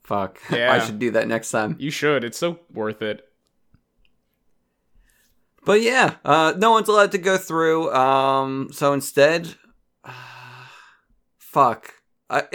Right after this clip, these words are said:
Speaker 1: I have in my notes, "Ralph changes course." What the fuck does that mean?
Speaker 2: <laughs> He decides, "You know what, Vanellope, you're right. Life is boring here. Let's go into the Wi-Fi." He changed course.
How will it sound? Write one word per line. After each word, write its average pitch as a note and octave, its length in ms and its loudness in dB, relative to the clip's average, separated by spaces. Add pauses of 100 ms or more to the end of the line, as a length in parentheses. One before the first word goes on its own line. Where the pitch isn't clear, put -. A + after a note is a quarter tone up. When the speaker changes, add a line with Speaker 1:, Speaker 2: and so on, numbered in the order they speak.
(120)
Speaker 1:
I F3 140 4
have A#3 220 0
in A3+ 80 -6
my G3+ 120 -2
notes, F3+ 280 -4
"Ralph D#3+ 320 0
changes E3+ 440 -6
course." C#3 460 -4
What C#3 160 -6
the C3+ 60 -10
fuck - 240 -8
does C#3 180 -12
that C3 260 -6
mean? D#3 360 -10
Speaker 2:
<laughs> - 60 -20 (1200)
He E4+ 280 0
decides, D4+ 560 0 (160)
"You A#3 160 -10
know D4 160 0
what, D4 240 2
Vanellope, C4+ 420 -2
you're A#3+ 140 -6
right. G#3+ 340 -4 (720)
Life C4+ 260 4
is C4 120 -4
boring B3+ 400 0
here. C#3+ 440 -4
Let's - 220 -2
go C#4+ 160 6
into D4 160 -2
the B3+ 80 4
Wi-Fi." G#3+ 680 2 (140)
He E3+ 100 -16
changed G#3 480 -6
course. D#3 500 -8